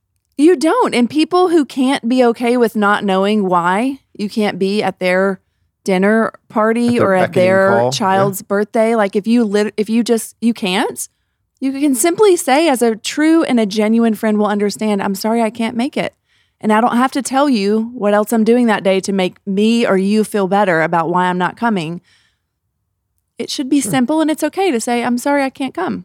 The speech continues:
Speaker 2: I would love to be there, but I just
Speaker 1: I can't.
Speaker 2: I can't.
Speaker 1: You don't have to explain. It's
Speaker 2: But
Speaker 1: okay.
Speaker 2: thanks for the invitation.
Speaker 1: Yeah, yeah. And I'm not saying be rude. I'm just saying you don't have to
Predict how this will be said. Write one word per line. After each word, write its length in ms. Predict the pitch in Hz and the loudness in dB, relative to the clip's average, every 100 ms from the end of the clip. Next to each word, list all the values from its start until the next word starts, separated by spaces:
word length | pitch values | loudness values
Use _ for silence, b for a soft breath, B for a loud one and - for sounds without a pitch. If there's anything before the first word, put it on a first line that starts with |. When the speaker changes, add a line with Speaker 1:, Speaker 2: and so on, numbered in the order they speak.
| _ | _
Speaker 2:
I 40 | |
would 140 | 113 107 | -8 -2
love 200 | 143 156 | -4 -4
to 80 | 117 | -6
be 160 | 147 | -4
there, 140 | 156 139 | -4 -6
but 120 | 123 | -8
I 60 | 123 | -10
just 180 | 123 - _ - | -14 -18 _ -12
Speaker 1:
I 40 | |
can't. 220 | - 427 294 - | -4 -2 -2 -6
Speaker 2:
I 20 | |
can't. 340 | 151 117 - - | -10 -10 -14 -10
Speaker 1:
You 60 | |
don't 200 | 240 277 | -2 -2
have 180 | 294 311 | 0 -2
to 140 | - 294 | 0 -4
explain. 460 | 269 - 277 311 | -4 -6 -4 -2
It's 100 | 202 233 | -2 -4
Speaker 2:
But 80 | |
Speaker 1:
okay. 120 | 240 - | -4 -2
Speaker 2:
thanks 220 | 151 143 | -2 -4
for 100 | 156 | -6
the 140 | 131 | -4
invitation. 540 | 131 120 - 95 - - | -6 -8 -10 -12 -12 -2
Speaker 1:
Yeah, 240 | 466 508 | 2 2
yeah. 300 | 294 370 220 - | 2 2 0 0
And 100 | 269 | 0
I'm 80 | 370 | 0
not 140 | 494 | -2
saying 180 | 370 269 | 0 0
be 180 | 202 208 | 2 -2
rude. 440 | 156 233 330 214 | 0 2 4 2
I'm 140 | 226 226 | 2 0
just 180 | 269 - | 0 0
saying 260 | 262 233 214 b b b b _ _ _ _ _ _ _ _ _ _ _ _ | 0 0 -2 b b b b _ _ _ _ _ _ _ _ _ _ _ _
you 120 | 214 | 2
don't 180 | 226 220 | 2 2
have 220 | 190 190 | -2 -2
to 400 | - 180 175 196 | 0 0 0 -6